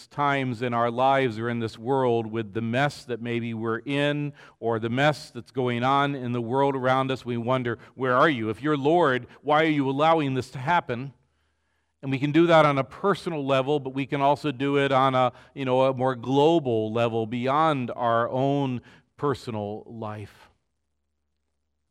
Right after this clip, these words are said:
But ultimately, he is ruler, boss, king, the one who is in charge. And ultimately, everyone will recognize him as Lord.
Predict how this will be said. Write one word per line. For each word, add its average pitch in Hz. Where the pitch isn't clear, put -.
But 113
ultimately, 110
he 165
is 135
ruler, 127
boss, 127
king, 135
the 135
one 131
who 131
is 131
in 143
charge. -
And 113
ultimately, 190
everyone 107
will 104
recognize 110
him 107
as 95
Lord. 98